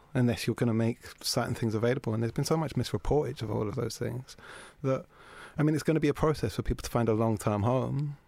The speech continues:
and it is scandalous how long it has taken,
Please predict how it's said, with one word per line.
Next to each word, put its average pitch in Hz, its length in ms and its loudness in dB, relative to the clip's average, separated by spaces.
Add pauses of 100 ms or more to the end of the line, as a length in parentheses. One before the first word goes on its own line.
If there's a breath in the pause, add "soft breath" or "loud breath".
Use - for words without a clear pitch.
(140)
and 120 540 0 (400 loud breath)
it 143 100 2
is 143 160 4
scandalous 127 520 4
how 113 120 4
long 110 160 2
it - 60 -4
has 113 120 -4
taken, 131 500 0